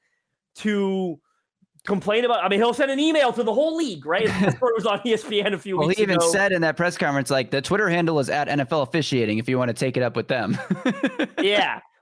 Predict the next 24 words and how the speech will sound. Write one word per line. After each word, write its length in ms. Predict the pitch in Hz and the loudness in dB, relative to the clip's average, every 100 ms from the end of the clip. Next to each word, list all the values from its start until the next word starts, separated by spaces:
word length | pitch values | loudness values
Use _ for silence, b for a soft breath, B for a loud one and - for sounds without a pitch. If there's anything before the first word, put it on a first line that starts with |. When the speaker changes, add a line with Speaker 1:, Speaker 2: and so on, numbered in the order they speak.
| 160 | -6
Speaker 1:
but, 300 | 185 185 175 | 0 2 2
um, 460 | 175 170 165 165 | 2 0 -2 -4
but 120 | 180 | -4
he, 120 | 220 214 | -4 -4
he 200 | 180 226 | -4 -2
did 240 | 294 247 | -2 -2
say 240 | - 214 | -2 0
the 120 | 202 185 | 0 -2
defender's 440 | - 220 233 185 | -2 0 0 -2
entitled 320 | 185 196 185 | -2 -2 -2
to 80 | 180 | -4
space, 440 | - 208 214 - B B - | -4 0 0 -4 B B -6
but 120 | 190 | -4
he 80 | 170 | -4
can't 320 | - 208 202 | -4 -4 -2
get 160 | 208 202 | -2 -2
the 80 | |
hands 460 | 165 175 170 170 - | -4 -2 -2 -4 -6
outside 540 | 151 160 156 165 131 131 | -4 -4 -4 -4 -4 -6
of 120 | 123 | -12
him. 100 | - - _ _ _ _ _ | -20 -20 _ _ _ _ _
Speaker 2:
Yeah. 100 | 147 | 0
Speaker 1:
Right? 240 | 120 156 156 - | 2 0 -4 -6
So 500 | 151 143 139 135 127 | -2 0 0 -4 -8